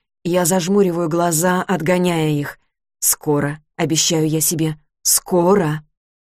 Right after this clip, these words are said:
Я прибываю в гостиную за час до заката. В прилегающей игровой комнате Элис и Роб поглощены матчем в настольный футбол, и, судя по её победным возгласам, Элис лидирует.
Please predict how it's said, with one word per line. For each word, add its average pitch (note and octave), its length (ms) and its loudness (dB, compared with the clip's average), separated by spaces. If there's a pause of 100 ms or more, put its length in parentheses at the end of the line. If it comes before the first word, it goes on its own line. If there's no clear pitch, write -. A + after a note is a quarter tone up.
(520)
Я G3+ 260 2
прибываю G3+ 440 2
в F3 40 -6
гостиную A3 720 0
за G3+ 200 2
час F3+ 380 0
до D#3 120 -2
заката. D3 540 -4 (320)
В - 60 -20
прилегающей A#3+ 680 2
игровой D3 340 0
комнате G3 560 0 (320)
Элис B3 400 4
и D#3 40 2
Роб G3 340 0 (120)
поглощены G3 600 2
матчем F3+ 520 -2 (140)
в D#3+ 80 -6
настольный D#3+ 440 2
футбол, D3 440 -2 (360)
и, F#3 120 -2
судя F#3+ 300 2
по - 80 -4
её D#3+ 280 2
победным D#3+ 560 0
возгласам, E3+ 640 0 (300)
Элис G3+ 460 2
лидирует. D#3+ 680 2